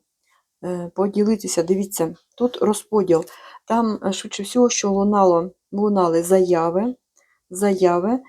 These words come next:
що треба створити свою організацію, яка буде, е, м, проти-, ну, протилежна, про-, протистоятиме колективному заходу.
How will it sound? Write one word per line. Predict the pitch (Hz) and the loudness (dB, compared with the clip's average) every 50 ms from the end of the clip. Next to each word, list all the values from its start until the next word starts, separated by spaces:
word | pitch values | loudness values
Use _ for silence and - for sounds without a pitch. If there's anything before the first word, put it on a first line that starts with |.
| _ _ _ _ | _ _ _ _
що | _ - - - 220 208 - | _ -12 -8 -2 0 0 -2
треба | - - 185 - - - 208 202 196 185 180 185 196 202 214 240 262 254 - _ _ _ _ _ _ _ _ - 190 | -2 -4 -10 -8 -4 -4 -2 2 4 2 2 2 2 0 0 0 -2 -4 -6 _ _ _ _ _ _ _ _ -12 -10
створити | 185 - _ - 208 220 220 208 196 196 185 185 - - 214 220 220 226 262 - _ | -10 -10 _ -4 0 2 2 2 2 0 0 -2 -4 -6 -6 -4 -4 -6 -8 -10 _
свою | - - - 208 220 214 202 208 202 196 | -16 -10 -4 0 0 0 2 2 2 2
організацію, | - - 180 180 180 170 170 170 170 170 185 190 220 226 - - 233 214 - - | 0 -2 -4 -4 -4 -4 -4 -4 -4 -2 0 0 0 -2 -6 -6 -6 -6 -6 -6
яка | 185 185 196 196 185 190 - 220 208 190 | -4 -2 -2 -2 -2 -4 -2 0 0 0
буде, | 180 190 202 226 208 220 226 220 220 - _ _ _ _ _ _ _ _ _ _ _ - | 0 -2 -2 -2 0 0 0 0 -2 -4 _ _ _ _ _ _ _ _ _ _ _ -14
е, | 185 180 180 180 180 180 175 180 180 175 - _ _ _ _ _ _ _ _ _ _ - | -12 -10 -8 -8 -8 -8 -8 -10 -10 -12 -14 _ _ _ _ _ _ _ _ _ _ -14
м, | 180 175 170 170 180 - | -12 -12 -12 -10 -2 2
проти-, | 226 226 226 - 208 196 190 180 - - - - _ _ _ - | 2 2 2 2 0 0 0 0 -2 -4 -14 -18 _ _ _ -14
ну, | 165 165 185 180 180 185 196 196 180 | -10 -10 -8 -8 -6 -6 -4 -4 -4
протилежна, | 180 _ - 208 202 208 208 202 208 _ - 214 208 196 185 180 180 180 185 196 208 208 220 240 262 262 | -6 _ -6 -4 -2 -2 -2 -2 -4 _ 0 2 4 6 6 6 8 6 6 4 2 -2 -2 -2 -2 -2
про-, | 262 - 196 190 - 196 185 185 - _ - 185 - | -2 -4 -6 -6 -6 -8 -10 -16 -18 _ -16 -8 -4
протистоятиме | 202 202 196 - 202 190 - - - 185 180 175 180 175 170 175 175 - 220 226 240 262 269 269 - _ _ _ _ _ _ _ _ _ _ _ _ _ _ _ _ - | -2 -2 0 0 -2 -4 -4 -2 0 2 2 4 4 2 2 0 -2 -4 -2 2 2 2 2 0 -4 _ _ _ _ _ _ _ _ _ _ _ _ _ _ _ _ 2
колективному | - 175 151 160 - - - 175 180 185 196 208 214 220 214 | 2 2 2 0 -6 -2 0 0 0 2 0 0 0 -2 -2
заходу. | 202 196 170 - - - - 151 - - - - | 0 0 0 0 -2 -8 -14 -14 -12 -12 -14 -14